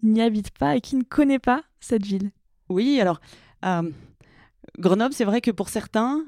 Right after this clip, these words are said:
Speaker 2: euh, c'est, euh, probablement le manque d'horizon, parce que c'est rare de voir, euh, le soleil, euh, se lever et se coucher sur Grenoble, ce qui est assez surprenant pour, euh, pour beaucoup de gens quand on arrive, parce qu'on est complètement entouré de montagnes,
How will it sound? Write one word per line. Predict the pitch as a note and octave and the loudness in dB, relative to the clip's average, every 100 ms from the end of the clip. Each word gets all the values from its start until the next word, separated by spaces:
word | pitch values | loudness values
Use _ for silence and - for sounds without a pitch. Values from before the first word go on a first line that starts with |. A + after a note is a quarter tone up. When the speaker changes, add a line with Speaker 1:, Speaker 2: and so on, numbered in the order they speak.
| G3 | -4
Speaker 2:
euh, | F3+ F3+ | -2 -2
c'est, | E3+ G#3+ G#3+ | 0 2 2
euh, | F3+ E3+ | 2 -2
probablement | D#3+ F#3+ G3+ G3 G#3+ B3+ | -4 0 0 0 0 2
le | G#3+ | 2
manque | G3 G3 | 2 2
d'horizon, | G3 F#3 G3 G#3 B3+ - | 2 2 2 0 -4 -8
parce | F#3 - | -16 -8
que | F#3 F#3 F3+ | -2 -2 -2
c'est | F3+ | -4
rare | D#3 G#3+ G3 | -4 -4 -2
de | |
voir, | D#3+ E3+ F3 | 0 0 0
euh, | D#3 | 0
le | D#3 | -2
soleil, | - F3 G3 G3 | -2 -2 0 0
euh, | E3 D#3 | -2 -2
se | - | -2
lever | D#3+ E3 G#3 | 0 0 0
et | A3 | -4
se | E3+ | -6
coucher | - D#3+ G#3+ | -8 -4 -4
sur | G#3 E3 | -2 0
Grenoble, | D3 E3+ - | 0 -2 -6
ce | - | -12
qui | - D#3+ - - - - | -6 -6 -6 -18 -18 -4
est | E3+ | -2
assez | E3 G#3+ | 2 0
surprenant | - - - E3+ F3 B3 - | 0 -4 -2 0 0 -4 -10
pour, | D#3+ D#3 | -6 -4
euh, | D#3 D#3 F3 | -4 -6 -8
pour | - | -8
beaucoup | D3 D3+ D#3 | -8 -6 -4
de | |
gens | D3+ F#3+ C4+ | 0 0 0
quand | E3+ D#3+ | -4 -4
on | D#3+ | -2
arrive, | D#3 F#3 C4 | -2 -2 -4
parce | - - | -6 -4
qu'on | F#3 | -2
est | F#3+ | -2
complètement | - F3 - F3 | -2 -4 -2 -2
entouré | F3+ D#3+ E3 | -4 -2 0
de | D#3+ | 0
montagnes, | D3+ - D3 G3+ | -2 -4 -4 -4